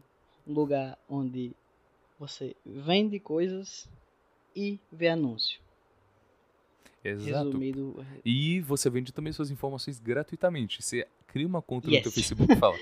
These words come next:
Speaker 1: <laughs>
Speaker 2: "Tome,
Speaker 1: Igualmente
Speaker 2: Mark
Speaker 1: o WhatsApp.
Speaker 2: Zuckerberg, aqui minhas contas." Qualquer coisa, Instagram, Facebook, WhatsApp, tudo que tiver na bagagem da compra da, <laughs> do Mark Zuckerberg, ele tá recebendo esses dados.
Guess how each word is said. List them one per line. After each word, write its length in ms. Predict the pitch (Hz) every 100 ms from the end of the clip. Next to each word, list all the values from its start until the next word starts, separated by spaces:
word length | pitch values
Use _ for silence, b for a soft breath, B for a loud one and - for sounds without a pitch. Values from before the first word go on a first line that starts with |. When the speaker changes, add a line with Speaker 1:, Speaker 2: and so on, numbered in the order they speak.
| B
Speaker 1:
<laughs> 200 | B -
Speaker 2:
"Tome, 260 | 143 139 139
Speaker 1:
Igualmente 140 | 156
Speaker 2:
Mark 140 | 113 104
Speaker 1:
o 40 |
WhatsApp. 140 | 113 - 110
Speaker 2:
Zuckerberg, 560 | 120 98 95 92 - 123 b b b
aqui 300 | 170 - -
minhas 220 | 131 127
contas." 280 | - 104 -
Qualquer 280 | - - 107
coisa, 340 | - 131 98
Instagram, 600 | 113 - 110 98 113 107 - B B
Facebook, 680 | 123 - 104 95 117 - 113
WhatsApp, 460 | 110 - 113 -
tudo 180 | - 165
que 120 | -
tiver 260 | - 123 123
na 300 | 113 101 95 B B
bagagem 840 | 104 104 104 98 104 110 92 95 90
da 160 | 92 - -
compra 420 | 117 107 - 90 B B -
da, 180 | 101 -
<laughs> 560 | - 110 - 156 127
do 140 | 107 101
Mark 240 | 101 101 110
Zuckerberg, 800 | 101 - 104 98 110 123 120 139 _ 143
ele 220 | 156 113 -
tá 100 | 131
recebendo 420 | 117 - 107 110
esses 180 | 98 95
dados. 420 | 98 101 98 -